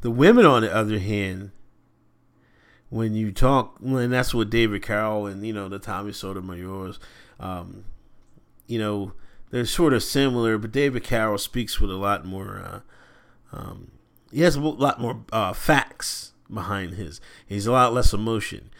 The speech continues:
You know what I mean? Tommy co-, speaks from a, a, a point of emotion. You know what I mean?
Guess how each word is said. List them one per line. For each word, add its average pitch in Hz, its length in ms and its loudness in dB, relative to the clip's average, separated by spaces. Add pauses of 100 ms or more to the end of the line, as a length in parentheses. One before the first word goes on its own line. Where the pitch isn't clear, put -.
(220)
You 113 80 -8
know 113 80 -4
what 107 60 -4
I 107 40 -6
mean? 101 180 -6
Tommy 123 400 0
co-, 101 180 -12
speaks 113 340 -10
from 98 220 -8
a, 92 40 -8
a, 73 280 -12 (140)
a 90 60 -6
point - 300 -2
of 95 200 -8
emotion. 90 580 -6 (540)
You 95 100 -8
know 95 80 -6
what 98 100 -6
I 92 40 -6
mean? 98 300 -8